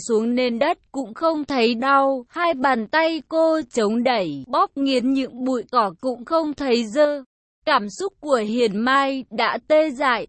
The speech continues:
cặp mông đỏ bừng chan chát đón nhận hạ thể người phía sau, hai bầu vú dạo dực háo hức trên miệng người bên dưới. A hát,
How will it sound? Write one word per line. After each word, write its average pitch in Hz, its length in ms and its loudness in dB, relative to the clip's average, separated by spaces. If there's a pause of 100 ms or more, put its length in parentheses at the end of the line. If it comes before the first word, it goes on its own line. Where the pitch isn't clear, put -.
cặp 294 200 0
mông 285 400 2
đỏ 233 220 0
bừng 240 420 0
chan 294 300 -2
chát 339 280 -2
đón 240 380 0
nhận 294 240 0
hạ 226 440 -2
thể 262 200 0
người 233 300 4
phía 254 260 0 (120)
sau, 311 480 0
hai 311 300 -4
bầu 262 400 4
vú 240 220 -2
dạo 233 300 0
dực 226 300 -4
háo 277 300 2
hức 339 220 -4 (160)
trên 320 320 -2
miệng 285 220 -2
người 269 380 0
bên 294 320 2
dưới. 254 580 2
A 285 220 2
hát, 311 300 -2